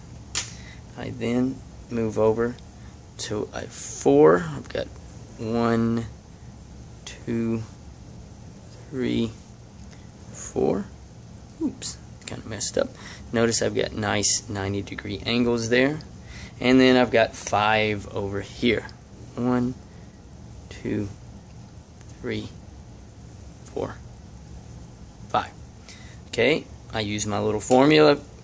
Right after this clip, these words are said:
One, two, three, four digits minus one is three.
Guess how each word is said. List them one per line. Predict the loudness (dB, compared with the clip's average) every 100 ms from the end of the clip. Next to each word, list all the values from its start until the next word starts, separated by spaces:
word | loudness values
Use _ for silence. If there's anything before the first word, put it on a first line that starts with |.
| -18 -18 -18 -16 -2
One, | 2 2 2
two, | 0 -2 -2
three, | -4 -4 -4
four | -8 0 8 12 12 10
digits | 10 8 6 2 2
minus | 2 4 2 0
one | 2 4 4
is | 2 0
three. | 4 8 8